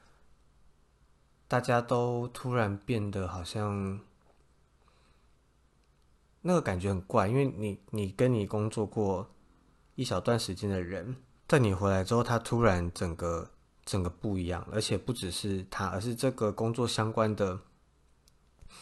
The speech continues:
你的老板、你的上司、你的前辈，突然都，整个人都不一样了，不知道发生什么事情。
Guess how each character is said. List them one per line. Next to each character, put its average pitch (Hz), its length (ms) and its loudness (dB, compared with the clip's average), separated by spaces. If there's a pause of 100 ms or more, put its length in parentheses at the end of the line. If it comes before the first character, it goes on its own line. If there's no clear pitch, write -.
(340)
你 107 100 -2
的 98 180 2
老 95 160 2
板、 92 240 -4
你 87 120 -4
的 92 200 -4
上 101 280 -2
司、 98 260 -4
你 92 140 -4
的 98 260 -4 (440)
前 95 260 -2
辈， 110 100 0
突 143 160 -4
然 131 100 2
都， 127 400 0 (400)
整 98 160 -2
个 92 140 -2
人 90 140 -2
都 110 120 0
不 107 240 -4
一 90 120 -6
样 90 200 -2
了， 90 180 -12 (280)
不 156 80 -4
知 143 60 -2
道 151 100 4
发 135 180 4
生 131 80 6
什 123 140 -2
么 82 80 -6
事 - 180 -4
情。 110 300 -8